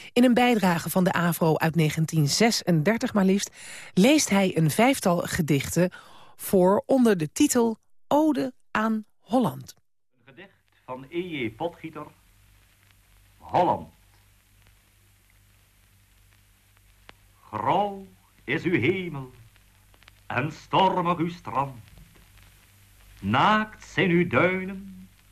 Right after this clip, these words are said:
Speaker 2: en effen uw velden. U schiep natuur met een stiefmoeders hand.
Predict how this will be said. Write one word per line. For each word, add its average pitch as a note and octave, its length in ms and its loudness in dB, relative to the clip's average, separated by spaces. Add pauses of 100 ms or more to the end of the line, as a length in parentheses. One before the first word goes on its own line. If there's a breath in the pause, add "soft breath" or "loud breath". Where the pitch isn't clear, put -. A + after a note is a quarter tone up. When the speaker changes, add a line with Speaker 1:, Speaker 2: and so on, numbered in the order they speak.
Speaker 2:
en E3 460 -2
effen F#3 560 -2
uw F3+ 200 -4
velden. C3 540 -8 (1080 soft breath)
U G#3+ 240 2
schiep E3+ 360 -4
natuur G3 560 0
met D#3+ 140 -2
een E3+ 160 -2
stiefmoeders D3 800 -6
hand. C3 280 -6